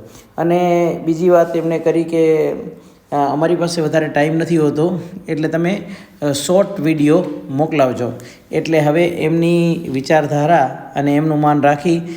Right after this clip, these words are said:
અને આપણે શોર્ટ વીડિયો બનાવવાનું ચાલુ કર્યું છે. તો હવે વાત કરીએ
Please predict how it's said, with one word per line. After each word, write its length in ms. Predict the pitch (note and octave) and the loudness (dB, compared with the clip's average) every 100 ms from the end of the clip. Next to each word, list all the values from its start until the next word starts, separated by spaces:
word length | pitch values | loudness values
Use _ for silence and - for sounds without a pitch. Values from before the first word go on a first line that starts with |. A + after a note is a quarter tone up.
| - - | -16 -4
અને 140 | C#3+ C#3 | 2 2
આપણે 260 | C#3 D3+ | 2 -2
શોર્ટ 340 | D#3 D#3 C#3+ C3 | 0 0 0 -2
વીડિયો 360 | C3+ C3+ D#3 | -2 2 2
બનાવવાનું 640 | C#3+ C3+ C3+ C3+ F3+ F3 - | 2 0 0 0 -2 -4 -2
ચાલુ 280 | C3 B2+ | -2 0
કર્યું 300 | A#2 C3 D3 | -2 -2 -2
છે. 220 | C#3+ C3+ D#3+ - - - - | -2 -4 -6 -16 -20 -20 -6
તો 320 | D3+ D3+ D3+ D3 C3+ | 0 2 2 0 -2
હવે 220 | C#3+ D#3+ | 0 2
વાત 320 | D3 D3+ D3 - | 4 4 2 2
કરીએ 540 | D#3+ D#3+ C3+ - | 4 4 0 -2